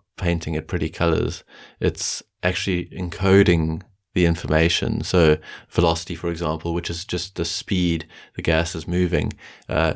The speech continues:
you can encode that information in a, in some way so that your eye can actually see how this thing is moving.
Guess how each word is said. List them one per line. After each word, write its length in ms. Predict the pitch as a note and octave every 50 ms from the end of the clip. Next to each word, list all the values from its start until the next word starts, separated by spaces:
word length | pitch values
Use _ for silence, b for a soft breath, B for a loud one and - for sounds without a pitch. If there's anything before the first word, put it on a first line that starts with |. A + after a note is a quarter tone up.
| - -
you 160 | - - G2+ -
can 200 | - F2+ F2 E2+
encode 280 | - G2+ G#2 A2+ A#2+
that 120 | G#2 E2 D#2+
information 540 | E2 D#2+ - F2 E2+ E2 E2 - - F2
in 100 | E2 E2
a, 140 | E2+ D#2+ - -
in 160 | G2+ F#2+ F2
some 240 | - - F#2 F2+ F2
way 220 | F2 F#2+ G2 F2+
so 160 | F2 - F2+
that 140 | F2+ E2+ -
your 140 | F#2+ E2+ D#2
eye 160 | D#2+ F#2+ G#2
can 160 | G2+ - F2
actually 240 | F2 E2 - - F2+
see 300 | - - - G#2+ G#2 F2+
how 160 | F2 F2+ F2+ F2
this 220 | - E2 - -
thing 200 | - G2 F#2+ F#2
is 240 | F2 D#2+ D#2+ D#2+ -
moving. 520 | E2+ E2+ F#2 G#2 G2+ E2+ E2 B1+ B1 -